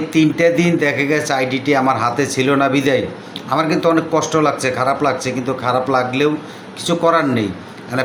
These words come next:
Facebook-এর গাইডলাইনের বাইরে আমি চলে গেছি, যার কারণে হয়তো দেখা গেছে Facebook আমাকে, আহ, এই শাস্তিটি দিয়েছেন। কিন্তু আমার পরবর্তী ধাপে Facebook যে, আম, বলেছেন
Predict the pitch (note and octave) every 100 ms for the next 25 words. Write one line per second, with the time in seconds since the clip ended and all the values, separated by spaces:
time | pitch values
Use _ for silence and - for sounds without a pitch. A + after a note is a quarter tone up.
0 | - D3 D#3 D#3+ E3+ E3+ F3 E3 C#3 C3+
1 | - D#3 D3+ D#3 - C3+ C3+ D3+ C#3+ C#3
2 | C#3 D3 D3 C#3+ C3+ C#3 A#2+ B2 C#3+ C#3
3 | C3+ D3 D3+ - - - B2+ C3+ C3+ C3+
4 | B2+ B2+ B2 B2+ - B2 A#2 B2 B2+ A#2
5 | A#2+ A2+ B2 A#2+ - - - A#2+ B2 A#2+
6 | A#2 A2+ A2 - - - - D3 - C3+
7 | C3 - C3+ C#3+ C#3 D#3 D#3 E3 D3+ E3+
8 | F#3+ G3 - - - - B2 C#3 E3 D#3+
9 | - D#3+ D#3+ D#3 D#3+ D#3+ A#2+ B2+ C#3 E3+
10 | E3+ E3 C3+ B2 C3 C#3 C3 A#2 C#3+ C#3
11 | C#3+ C#3 - - - - - - A#2 A#2
12 | A2+ G#2+ G2 - - - - G#2+ G#2 C3+
13 | C#3+ D3 B2+